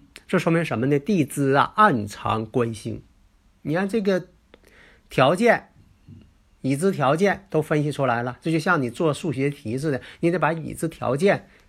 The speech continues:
都列出来呀。这老师不给你讲吗？先看已知条件嘛。这样来讲呢，五行当中的这个官煞星很重，金很重啊，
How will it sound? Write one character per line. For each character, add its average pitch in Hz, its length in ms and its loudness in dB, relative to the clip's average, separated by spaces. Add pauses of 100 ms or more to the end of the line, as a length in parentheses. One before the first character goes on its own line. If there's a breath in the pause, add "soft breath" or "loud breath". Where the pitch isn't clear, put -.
(260 soft breath)
都 156 100 2
列 190 260 2
出 110 140 -6
来 101 200 -2
呀。 107 200 -8
这 170 100 -2
老 113 140 2
师 104 160 -6
不 143 140 -4
给 135 120 -2
你 139 120 0
讲 113 320 -6
吗？ 113 120 -4
先 139 400 -4
看 139 260 -4
已 - 40 -16
知 - 180 -4
条 113 220 -6
件 151 240 -2
嘛。 104 200 -10 (280)
这 247 140 2
样 233 80 8
来 202 160 4
讲 123 260 2
呢， 175 380 0
五 127 140 -2
行 160 200 0
当 196 200 4
中 165 200 0
的 165 180 2
这 151 160 -4
个 110 380 0
官 170 180 0
煞 180 200 0
星 143 180 -4
很 135 200 -10
重， 156 220 -6 (140)
金 196 240 0
很 - 160 -6
重 123 240 -4
啊， - 160 -12